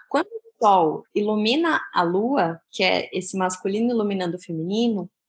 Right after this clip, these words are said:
ele traz à tona e ele ilumina as nossas sombras. Então,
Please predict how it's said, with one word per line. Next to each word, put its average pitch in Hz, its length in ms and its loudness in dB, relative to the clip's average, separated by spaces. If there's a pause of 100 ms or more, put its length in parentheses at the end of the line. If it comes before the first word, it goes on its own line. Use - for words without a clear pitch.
(120)
ele 220 260 0
traz 247 360 6
à 233 80 2
tona 220 680 0
e 196 120 2
ele 214 100 2
ilumina 220 440 2 (140)
as 226 200 4
nossas 226 360 0
sombras. 240 800 0 (1200)
Então, 226 240 0